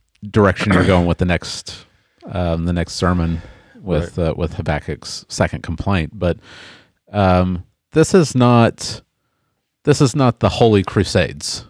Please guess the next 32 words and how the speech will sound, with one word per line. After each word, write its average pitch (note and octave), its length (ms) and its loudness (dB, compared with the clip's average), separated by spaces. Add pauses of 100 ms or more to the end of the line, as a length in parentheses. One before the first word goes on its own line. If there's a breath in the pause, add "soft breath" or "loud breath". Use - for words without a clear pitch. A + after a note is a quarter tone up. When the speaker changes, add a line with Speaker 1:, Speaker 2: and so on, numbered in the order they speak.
(220)
Speaker 2:
Mm-hmm. F#2 400 -8
Speaker 1:
like F2 180 -2
taking F#2 440 0
the, E2+ 640 0
<laughs> - 60 -20
taking A#2+ 500 0
the, F#2+ 180 2
the G2 160 2
Holy F2+ 260 4
Land. C#2+ 380 -6 (160)
Speaker 2:
Right. E2+ 240 -8
Speaker 1:
Right. F2+ 260 0
This G#2 220 2
is G2 100 0
not, F#2 280 2 (420 loud breath)
these, B2+ 260 4
these B2+ 280 4
are A2 80 4
not G2+ 260 4
a A2 80 2
bunch G2 220 2
of - 40 -6
crusaders F#2+ 680 2
that F#2+ 180 4
are G2+ 100 2 (120)
on F#2 80 4
a F2+ 40 2
mission F2+ 360 0
from E2 160 -4
God D#2+ 440 0 (760 soft breath)
to, E2 380 2
uh, C#2+ 280 -2